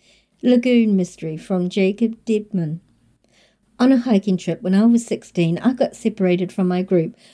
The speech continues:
I wandered around for hours looking for them. I came to the edge of a cliff overlooking a small lagoon. I attempted to yell for help when the edge I was standing on gave way.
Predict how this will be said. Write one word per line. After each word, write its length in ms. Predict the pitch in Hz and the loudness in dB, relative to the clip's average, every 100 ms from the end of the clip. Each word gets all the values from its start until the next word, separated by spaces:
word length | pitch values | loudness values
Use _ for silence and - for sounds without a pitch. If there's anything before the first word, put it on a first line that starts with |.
| _ - | _ 0
I 120 | 202 | 2
wandered 420 | 220 269 262 240 | 4 4 4 2
around 420 | 190 202 214 220 | 0 0 0 -2
for 200 | 220 220 - _ | -4 -8 -8 _
hours 560 | 233 226 208 160 160 208 | -2 0 2 0 -2 -2
looking 300 | 196 214 196 | -2 2 0
for 140 | 190 | -2
them. 240 | 175 156 - _ _ _ | -4 -6 -6 _ _ _
I 100 | 202 | -4
came 320 | 196 247 247 240 | -2 2 2 0
to 120 | 220 | -2
the 140 | 220 196 | -2 0
edge 160 | 214 - | 0 -2
of 160 | 196 | -4
a 60 | 233 | -6
cliff 340 | - 214 175 _ _ _ - | -2 0 0 _ _ _ 0
overlooking 680 | 220 214 202 214 226 185 - | 2 4 0 0 0 0 -2
a 80 | 190 | -8
small 340 | - 208 185 | 0 0 2
lagoon. 540 | 190 196 202 175 165 - _ _ _ 233 | 0 0 0 0 -2 -6 _ _ _ 2
I 60 | |
attempted 500 | 233 233 311 269 - | 2 2 -6 -8 -8
to 100 | - | -2
yell 220 | 208 196 | 0 0
for 160 | 185 214 | 0 -6
help 380 | 214 262 226 - | -4 -4 -2 -2
when 140 | 208 | -2
the 120 | 202 - | -2 -4
edge 220 | 254 240 | -6 -2
I 80 | 180 | -2
was 180 | 175 180 | -2 -6
standing 440 | - 262 247 208 | -4 2 4 4
on 200 | 170 170 | 2 0
gave 360 | 170 170 175 190 | -2 -2 -2 -2
way. 380 | 220 196 165 | 0 0 -2